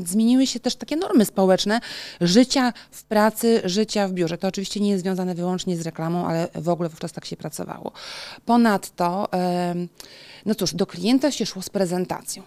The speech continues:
Wymyślała agencja pewnego rodzaju koncepcję kampanii. E,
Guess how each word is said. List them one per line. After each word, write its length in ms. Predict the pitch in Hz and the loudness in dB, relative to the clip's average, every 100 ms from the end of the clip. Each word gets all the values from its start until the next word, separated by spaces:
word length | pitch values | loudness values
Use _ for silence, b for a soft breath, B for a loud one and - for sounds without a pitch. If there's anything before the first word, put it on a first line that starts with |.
| 185 | -4
Wymyślała 720 | 262 330 311 247 226 196 160 | 0 0 0 2 2 2 0
agencja 400 | 165 175 170 170 | 0 -2 -2 -2
pewnego 360 | 156 160 156 | -2 -2 -2
rodzaju 320 | 156 160 156 156 | -2 0 -2 -4
koncepcję 580 | 151 135 160 - 147 | -6 -4 -4 -4 -8
kampanii. 720 | - - 156 - 233 294 294 277 B B B - | -8 -10 -6 2 6 6 6 2 B B B 2
E, 460 | 202 196 190 180 | 4 4 4 2